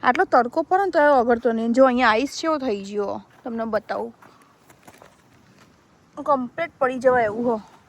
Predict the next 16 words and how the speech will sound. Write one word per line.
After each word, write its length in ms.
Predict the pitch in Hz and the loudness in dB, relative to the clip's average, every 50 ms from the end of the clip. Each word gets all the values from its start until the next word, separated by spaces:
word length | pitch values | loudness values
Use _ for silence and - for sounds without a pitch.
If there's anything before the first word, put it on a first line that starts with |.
| _ _ - - _ _ _ _ _ _ - - _ _ _ _ _ _ _ _ _ | _ _ -20 -20 _ _ _ _ _ _ -20 -20 _ _ _ _ _ _ _ _ _
પગ 200 | - 269 269 269 | -2 -2 0 0
લપસાઈ 400 | 277 269 254 - - 349 359 359 | -2 -2 -2 -2 -4 -2 0 0
ગયો 400 | 269 240 240 226 220 220 220 226 | -2 0 0 2 2 4 2 0
તો 160 | - - 254 | 0 -2 -4
જ્યો 400 | 233 - - 254 254 233 208 190 | -4 -2 0 2 4 4 2 0
ભૂઈ. 380 | - - 220 233 233 - 202 - - - - _ _ _ - - - _ _ _ _ _ _ _ _ _ _ - - - - - 269 | -2 -6 -6 -4 -4 -4 -6 -10 -16 -20 -20 _ _ _ -20 -20 -20 _ _ _ _ _ _ _ _ _ _ -20 -20 -20 -12 -6 0
લોબો 300 | 247 233 233 240 247 240 | 0 0 2 2 2 2
હોળ 240 | 240 233 226 226 | 2 2 2 2
થઈ 220 | 226 - 247 233 226 | 0 0 0 -2 -2
ગયો. 200 | 220 233 208 - - - - - - - - - - - - - - _ - - _ _ _ _ _ _ _ - - - - - - - - - _ _ _ - - - - - - - - - - _ _ _ 247 | -2 -4 -8 -8 -12 -20 -20 -20 -20 -20 -20 -20 -20 -20 -20 -20 -20 _ -20 -20 _ _ _ _ _ _ _ -20 -20 -20 -20 -20 -20 -20 -20 -20 _ _ _ -20 -20 -20 -20 -20 -20 -20 -20 -20 -20 _ _ _ -4
અને 160 | 240 233 233 233 233 226 220 - - - - _ _ _ _ _ _ _ - - - - - - - - - - - - - - | -2 0 2 2 0 0 -2 -6 -14 -20 -20 _ _ _ _ _ _ _ -20 -20 -20 -20 -20 -20 -20 -20 -20 -20 -20 -20 -14 -8
આજ 100 | 254 240 240 - | -8 -8 0 0
તો 100 | 262 247 | 0 2
ગાર્બેજવાળો 640 | 233 233 214 220 220 240 226 233 233 226 233 233 | 2 0 0 2 0 0 0 2 2 2 4 4
આવ્યો 220 | 240 226 233 254 | 4 4 2 0
તો, 300 | 254 - 294 302 311 302 | -2 -2 -2 -4 -4 -6